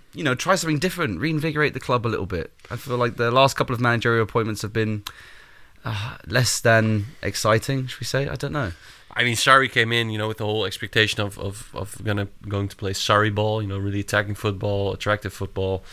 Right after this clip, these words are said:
Speaker 2: And this, it wasn't really the case this year. So I think it's, I think it's a rash decision because he was only there for one season. I would have liked him to see what he could, uh, done the second season, but apparently he wasn't,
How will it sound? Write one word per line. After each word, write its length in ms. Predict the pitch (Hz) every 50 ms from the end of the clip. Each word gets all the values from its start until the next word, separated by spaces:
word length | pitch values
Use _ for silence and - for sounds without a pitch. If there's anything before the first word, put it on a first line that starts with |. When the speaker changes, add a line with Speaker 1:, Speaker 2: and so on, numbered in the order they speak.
| - - - - - - - - -
Speaker 2:
And 120 | - 104 107 113
this, 220 | 135 147 147 -
it 100 | - 135
wasn't 300 | 135 131 160 156 170 147
really 160 | 143 135 131
the 100 | 117 110
case 320 | - - 131 131 120 110 -
this 200 | 98 104 - -
year. 120 | 101 104 104
So 360 | - - 110 101 101 104 98 - - - - - - - - -
I 40 | 123
think 160 | 123 151 175
it's, 160 | 175 - -
I 160 | 170 120 143
think 180 | 156 - 202 214
it's 120 | 208 -
a 40 | 127
rash 300 | 110 117 123 131 127 -
decision 420 | - 135 - - 139 135 147 147 135
because 240 | 117 - 123 110 110
he 80 | 113
was 180 | 110 107 104 110
only 180 | 110 110 110 107
there 80 | 104
for 140 | - - 104
one 160 | 104 104 104 -
season. 340 | - - 110 107 107 104
I 60 | 101 101
would 100 | 101 101
have 100 | 101 101
liked 200 | 104 107 104 - 104
him 100 | 101 101
to 100 | - -
see 220 | - - 107 104
what 140 | 98 98 98
he 80 | 101 -
could, 200 | - 98 92 101
uh, 200 | 98 98 98 95 95 - - - - - -
done 140 | - 98 98
the 60 | 98 -
second 280 | - - 113 - 120
season, 260 | - - 117 117 117
but 120 | 104 101 107
apparently 360 | 110 - 120 113 113 110 104
he 80 | 104 104
wasn't, 420 | 101 107 107 104 104 101 92 -